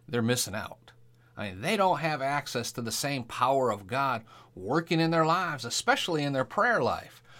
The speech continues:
When we don't give ourselves to prayer the way the Bible says we should be doing it, we miss out on so many blessings that God says are, is rightfully ours.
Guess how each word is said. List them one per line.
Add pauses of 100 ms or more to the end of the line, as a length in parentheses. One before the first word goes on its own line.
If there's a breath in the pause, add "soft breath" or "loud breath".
(180 loud breath)
When
we
don't
give
ourselves
to
prayer
the
way
the
Bible
says
we
should
be
doing
it, (340 loud breath)
we (340)
miss
out (120)
on
so
many
blessings (320 loud breath)
that
God
says
are,
is
rightfully
ours.